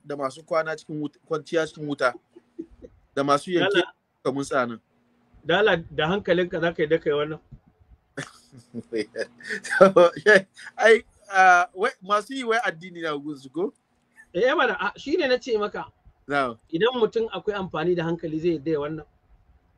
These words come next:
Speaker 1: Masha
Speaker 2: To bari zan tafi cikin littattafansu zan baka misali.
Speaker 1: Na'am.
Speaker 2: Wataƙila guri goma ko sama da haka kawai. Sai in tsallake shi ma in tafi kan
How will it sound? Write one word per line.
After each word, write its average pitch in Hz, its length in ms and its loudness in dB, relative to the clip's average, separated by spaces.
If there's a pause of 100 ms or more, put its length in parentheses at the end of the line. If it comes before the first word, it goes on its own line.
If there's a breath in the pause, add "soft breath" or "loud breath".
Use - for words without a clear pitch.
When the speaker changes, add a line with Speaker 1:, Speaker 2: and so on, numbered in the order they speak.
(400)
Speaker 1:
Masha 127 140 0
Speaker 2:
To - 60 4
bari 202 200 6
zan 240 240 6
tafi 196 260 -6
cikin 220 320 -6
littattafansu 175 600 -6
zan 180 160 -2
baka 165 280 0
misali. 143 520 -4 (340)
Speaker 1:
Na'am. 113 240 -2
Speaker 2:
Wataƙila 196 560 0
guri 196 300 -2
goma 190 380 6
ko 170 120 0
sama 165 280 -2
da 131 100 -6
haka 147 200 -10
kawai. 127 260 -4 (340)
Sai 220 240 8
in 180 100 -2
tsallake 190 520 0
shi 190 220 -6
ma 196 160 4
in 175 120 0
tafi 165 240 -6
kan 196 140 -4